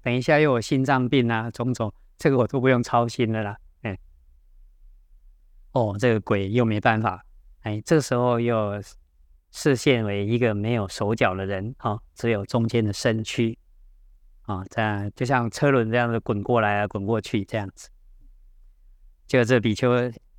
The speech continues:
一样，啊，嗯，身心没有畏惧，啊，不动摇。他说：“没有手脚的话，那我就不会起非分之想，不会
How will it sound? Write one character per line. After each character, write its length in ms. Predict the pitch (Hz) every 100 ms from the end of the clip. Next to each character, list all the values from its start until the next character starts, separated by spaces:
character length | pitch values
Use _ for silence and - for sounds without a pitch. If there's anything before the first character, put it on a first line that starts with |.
| -
一 100 | 135
样， 160 | 165 - _ - -
啊， 200 | 117 104 - - - -
嗯， 220 | 113 101 98 - - _ - - -
身 280 | - 131 120
心 440 | 123 120 123 139 _ _ _ _ _ - - 113 - - - - - -
没 160 | 117 113
有 240 | 98 98
畏 200 | 101 135 101
惧， 260 | - 135 _ _
啊， 220 | - 101 - - _ - - _ - -
不 100 | -
动 220 | - 123
摇。 260 | 110 95 90 - _ _ - _
他 100 | 131
说 140 | 151
：“没 120 | 156 240
有 100 | 151
手 280 | - 139
脚 240 | 170 123 95
的 100 | 101
话， 420 | 127 113 104 - -
那 280 | 151 123
我 140 | 120 110
就 160 | 156
不 140 | 127 131
会 140 | 139
起 280 | - - 95
非 460 | - 190 175 175 170
分 300 | - 143 110
之 200 | - 113
想， 220 | - 120 - _ _ - - - - -
不 140 | 117
会 400 | 127 123 120 110